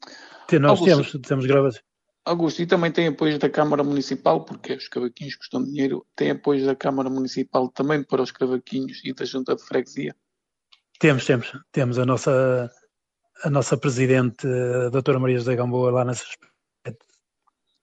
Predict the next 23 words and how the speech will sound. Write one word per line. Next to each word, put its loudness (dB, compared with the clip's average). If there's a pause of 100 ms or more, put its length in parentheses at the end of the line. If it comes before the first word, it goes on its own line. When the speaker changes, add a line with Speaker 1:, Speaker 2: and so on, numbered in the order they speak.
(720)
Speaker 1:
eh, 0
te-, -2
tem-nos 0
ajudado -2
bastante. -8 (580)
Speaker 2:
Porque, 2
assim, -2
o -6
Augusto -4
ainda -4
há -6
pouco -12
esteve 0
a -2
falar -2
em, -8 (800)
em -6
cavaquinhos -4
e -6
creio 0
que -4
o -4
vosso -4